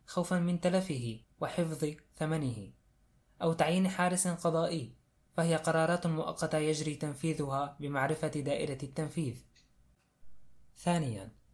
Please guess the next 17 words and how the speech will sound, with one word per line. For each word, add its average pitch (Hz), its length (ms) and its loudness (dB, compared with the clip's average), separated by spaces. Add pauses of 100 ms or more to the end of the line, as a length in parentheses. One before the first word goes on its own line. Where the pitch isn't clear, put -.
(500)
أن 147 140 0
يكون 185 320 4
حائزا 165 440 2
لقوة 160 500 2
القضية 156 460 0
المقضية 151 560 -2
أو 151 220 0
اكتسب 170 400 2
الدرجة 147 480 0
القطعية. 156 680 0 (1400)
يشترط 185 400 6
لتنفيذ 180 480 4
الحكم 165 360 -2
أن 151 160 0
لا 156 140 4
يكون 160 480 4
مبدئيا، 139 640 0